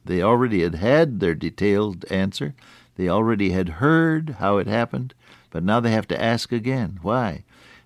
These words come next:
They can't let the subject drop until they've done something against the one whom they were rejecting.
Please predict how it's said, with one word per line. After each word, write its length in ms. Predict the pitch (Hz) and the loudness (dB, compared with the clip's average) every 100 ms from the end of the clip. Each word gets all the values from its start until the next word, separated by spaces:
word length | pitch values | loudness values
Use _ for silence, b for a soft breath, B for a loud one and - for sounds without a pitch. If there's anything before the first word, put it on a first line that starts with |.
| b | b
They 140 | 101 | -2
can't 360 | - 175 202 170 | 0 2 2 2
let 180 | 135 131 | 0 0
the 80 | |
subject 460 | - 160 135 147 135 | -2 0 0 -2 -2
drop 340 | 117 90 82 | 0 0 0
until 340 | 87 82 117 107 | -2 -4 0 2
they've 200 | 104 85 | 0 2
done 280 | 120 139 123 | 0 2 0
something 420 | - 69 98 90 | -2 -2 -2 0
against 880 | 87 80 139 101 76 - - - - _ | -2 2 2 2 -2 -8 -12 -18 -20 _
the 80 | 101 | -2
one 260 | 92 92 95 | 0 0 0
whom 180 | 98 95 | 0 2
they 120 | 98 | 2
were 160 | 98 | 2
rejecting. 680 | 101 101 90 95 - 69 | 0 0 2 0 -2 -10